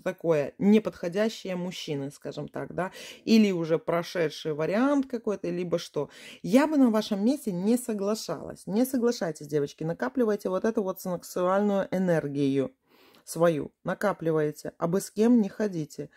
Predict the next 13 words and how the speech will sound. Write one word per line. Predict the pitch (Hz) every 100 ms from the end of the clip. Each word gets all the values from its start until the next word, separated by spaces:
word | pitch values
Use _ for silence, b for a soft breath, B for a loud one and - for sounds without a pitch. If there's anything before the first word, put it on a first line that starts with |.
| B B B
Выбирайте | 190 175 185 226 294 -
именно | - 185 220 220
по | - 175
материальному | 175 185 196 196 180
достатку, | 165 175 - 156 151 - 240 262
даже | 170 180 220 214
если | 220 208
он | 208 185
не | 190
особо | 202 208 185
в | 170
вашем | 180 170 160
вкусе, | 160 - 330 - -